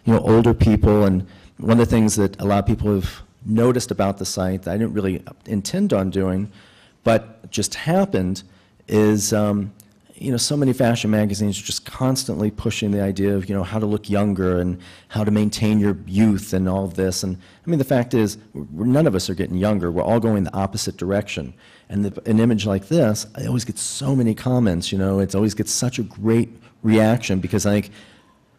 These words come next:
people wanna figure out, you know, how do you grow old gracefully? How do you get ready for the next step? How do you do that? Because, you know, trying to, to, to cap-, to recapture youth is just, it's not gonna happen. And a lot of times people have,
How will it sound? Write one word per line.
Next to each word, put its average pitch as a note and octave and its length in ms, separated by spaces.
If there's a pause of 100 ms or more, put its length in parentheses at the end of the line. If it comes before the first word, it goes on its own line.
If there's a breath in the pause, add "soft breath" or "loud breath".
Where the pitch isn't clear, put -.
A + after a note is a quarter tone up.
(160)
people C3+ 260
wanna C3+ 260
figure G#2+ 300
out, G2 180
you A2 60
know, G#2+ 100
how B2 220
do B2+ 80
you A2 320 (480)
grow A2+ 260
old G#2+ 220
gracefully? G2+ 540
How A#2+ 180
do A#2+ 60
you A2 480 (720 loud breath)
get C3+ 160
ready A#2+ 240
for A#2+ 140
the A2 100
next A2 320
step? - 440 (280 soft breath)
How B2 160
do A#2+ 80
you A2+ 120
do A#2+ 160
that? G#2+ 160
Because, G2 320
you A#2 60
know, G2+ 140
trying A2+ 320
to, G2+ 220
to, F#2+ 300
to - 280
cap-, G#2 400
to - 140
recapture G#2 560
youth A2 300
is - 100
just, G2+ 480 (400 soft breath)
it's G#2 160
not A2+ 180
gonna F#2+ 140
happen. G2 440 (400 soft breath)
And G#2+ 460
a G#2+ 60
lot G#2 220
of A2+ 60
times G#2 280
people G#2+ 300
have, G2 180